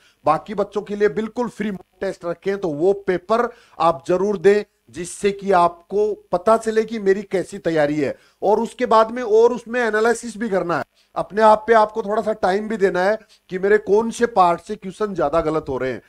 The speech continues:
और साथ में दोस्तों, एक और प्रॉब्लम उसमें आती है, मैं पहले आपको बता दूं, आप जब वो करेंगे, आप जब वो मॉडल पेपर हल करेंगे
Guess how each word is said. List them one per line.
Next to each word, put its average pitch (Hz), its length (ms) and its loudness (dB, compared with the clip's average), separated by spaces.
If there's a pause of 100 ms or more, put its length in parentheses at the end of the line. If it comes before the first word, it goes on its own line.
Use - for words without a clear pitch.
(240)
और 165 140 -4
साथ 175 340 -4
में 220 120 -10
दोस्तों, 208 480 -4
एक 214 300 -2
और 208 220 4
प्रॉब्लम 196 580 -4
उसमें 180 260 -4
आती 165 260 -2
है, 185 60 0
मैं 180 120 -2
पहले 180 280 2
आपको 180 260 2
बता 165 240 0
दूं, 196 180 -8 (300)
आप 165 280 0
जब 190 160 -2
वो 196 140 4
करेंगे, 196 440 0
आप 185 260 4
जब 196 120 -4
वो 196 100 2
मॉडल 180 300 0
पेपर 185 280 -2
हल 160 140 -4
करेंगे 190 460 -4